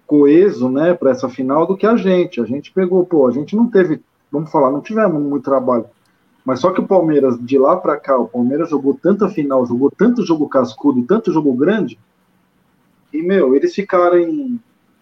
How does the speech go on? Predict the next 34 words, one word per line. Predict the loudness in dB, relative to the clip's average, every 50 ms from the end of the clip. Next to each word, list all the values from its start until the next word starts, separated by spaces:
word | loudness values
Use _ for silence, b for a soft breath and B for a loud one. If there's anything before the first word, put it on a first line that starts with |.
| _ _ _ _ _ _ _ _ _
eles | -8 -8 -8 -6
ficaram | -6 -6 -2 0 0 2 2 0
em | -2
stand-by | -2 -2 -2 -2 -2 -2 0 2 2 2 2
ali | 2 0 0
esperando | -2 0 0 2 4 4 4 2 0
essa | -2 -2 -6 -4
final, | -4 -4 -2 0 2 4 4 4
e | 4
a | 4
gente | 2 0 0 -2 -2
foi | 0 0 0 2
jogando | 2 0 0 2 0 0 0 2
e | 0
decidindo | 0 0 -2 -4 -4 -2 0 0 0 0 -2 _
tudo, | -4 -4 -4 -4 -4 -4
e | 0
pegando | 2 2 2 2 0 0 0
o | -2
clássico | -2 -4 -2 0 0 -2 -2 -4 -6
em | -4 -2
brasileiro, | -2 -2 -2 0 0 0 2 2 2 2 0
o |
clássico | 0 0 -2 -2 -2 -4 -6 -8
em | -6
paulista, | -2 0 0 0 0 -2 -4 -8 -10 -10 -8 -6
meu, | -2 -2 0 0 0
era | 0 -2
um, | -2 -4 -6
cada | -6 -4 -2 -2 -2 0
dois | 0 0 0 -2 -4
dias | -8 -6 -2
um | -2 0
jogo | 0 0 -2 -4 -6